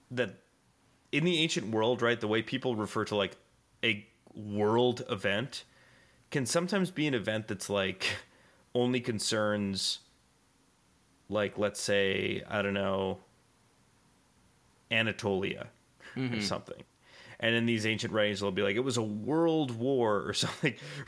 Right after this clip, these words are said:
Speaker 1: right? And you're like, "Well, hold on, it's a world war. It's like, G-, all these events are just happening in, like, Anatolia in the Middle East. What's going on here?"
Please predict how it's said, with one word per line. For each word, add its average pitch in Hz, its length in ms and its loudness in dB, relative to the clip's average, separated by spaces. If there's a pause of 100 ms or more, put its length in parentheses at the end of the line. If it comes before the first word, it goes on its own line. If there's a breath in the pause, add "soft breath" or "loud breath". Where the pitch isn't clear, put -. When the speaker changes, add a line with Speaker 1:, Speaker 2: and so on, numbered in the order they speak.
(100)
Speaker 1:
right? 120 220 2 (180 loud breath)
And 120 100 0
you're 123 120 6
like, 120 160 6
"Well, 123 180 6
hold 120 220 4
on, 101 200 4
it's 95 140 0
a 95 160 2
world 101 300 0
war. 101 320 2
It's 82 320 -2
like, 92 480 -2 (800)
G-, - 280 -6 (220)
all 120 140 6
these 127 200 2
events 120 240 0
are 110 40 -6
just 107 180 -2
happening 104 420 0
in, 98 100 -2
like, 95 240 -4
Anatolia 101 500 2
in 95 60 -2
the 92 60 -2
Middle 95 240 0
East. 92 240 -2 (140)
What's 107 280 -6
going 113 240 0
on 113 200 2
here?" 104 180 0